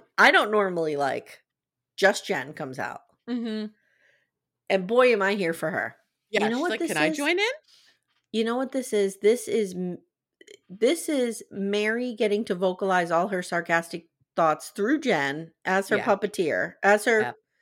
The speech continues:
Speaker 1: Mary's the ventriloquist. Jen is the
Speaker 2: Yes.
Speaker 1: puppet, voicing all of Mary's thoughts that she can't say on T V.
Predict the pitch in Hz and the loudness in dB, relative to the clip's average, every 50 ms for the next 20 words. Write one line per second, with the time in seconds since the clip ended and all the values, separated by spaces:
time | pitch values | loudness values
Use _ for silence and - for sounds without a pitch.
0 | _ - - - - _ _ - 226 269 330 359 330 - - 262 240 269 247 233 | _ -20 -20 -20 -20 _ _ -4 -2 0 0 0 0 -2 -6 -6 -6 -6 -6 -4
1 | - 175 143 143 143 139 - - 92 - - - - - - - _ _ - - | -2 -2 -2 -2 -4 -6 -4 -4 -4 -4 -6 -8 -14 -18 -20 -20 _ _ 0 2
2 | 208 202 202 220 226 240 - - - - 254 208 175 - - 165 160 156 - - | 2 4 4 2 -2 -4 -2 -2 -2 0 2 0 0 2 2 0 0 0 -2 -6
3 | - 175 180 190 190 202 196 - 208 190 185 175 185 190 190 180 180 175 175 180 | -10 -4 0 0 0 0 0 0 -2 0 0 0 -2 -2 -4 -4 -4 -4 -4 -4
4 | - - 170 160 160 - - 165 - - - 190 175 - 202 175 - - - 160 | -4 -2 -2 -2 -2 -2 -6 -10 -8 -8 -10 -12 -10 -8 -8 -8 -8 -8 -6 -4
5 | 143 123 120 147 - - - - - - | -4 -4 -6 -8 -10 -12 -12 -14 -16 -20